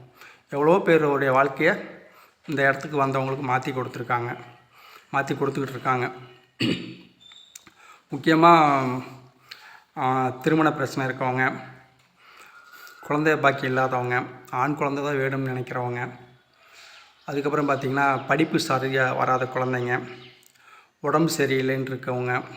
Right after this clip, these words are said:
அதாவது மருந்து மாத்திரை சாப்பிட்டு அவங்களுக்குலாம் தீர மாட்டேங்குதுன்னு சொல்றவங்க, ஆம், இந்த மாதிரி இருக்கவங்களுக்கு இங்க நல்ல ரிசல்ட் கொடுத்துக்கிட்டு இருக்காங்க. ஆம், நிறைய பேர் ஒருத்தர் சொல்லி ஒருத்தர் சொல்லி வந்து போயிட்டுருக்காங்க. நம்ம வந்து எதையுமே விளம்பரம் கொடுக்கறதில்ல, அதனால யாருக்கும் தெரியாது.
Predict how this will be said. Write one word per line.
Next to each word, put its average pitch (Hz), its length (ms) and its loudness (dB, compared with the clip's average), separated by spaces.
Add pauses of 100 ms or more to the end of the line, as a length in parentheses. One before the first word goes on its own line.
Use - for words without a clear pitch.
(280)
அதாவது 139 280 -2
மருந்து 139 280 0
மாத்திரை 131 300 -4
சாப்பிட்டு 135 460 0
அவங்களுக்குலாம் 131 220 -4
தீர 131 260 -4
மாட்டேங்குதுன்னு 127 480 -4
சொல்றவங்க, 123 460 -6 (880)
ஆம், 127 540 -4 (1300)
இந்த 143 160 0
மாதிரி 151 320 6
இருக்கவங்களுக்கு 135 920 0 (1120)
இங்க 139 140 -6
நல்ல 135 280 0
ரிசல்ட் 143 460 -2
கொடுத்துக்கிட்டு 131 320 -4
இருக்காங்க. 123 460 -4 (840)
ஆம், 127 360 -4
நிறைய 147 260 4
பேர் 165 180 8
ஒருத்தர் 151 240 4
சொல்லி 147 240 2
ஒருத்தர் 147 200 2
சொல்லி 143 200 -2
வந்து 135 220 0
போயிட்டுருக்காங்க. 123 640 -4
நம்ம 135 260 0
வந்து 156 180 2
எதையுமே 151 300 0
விளம்பரம் 143 440 -2
கொடுக்கறதில்ல, 131 560 -6
அதனால 135 260 -4
யாருக்கும் 131 340 -4
தெரியாது. 131 600 -4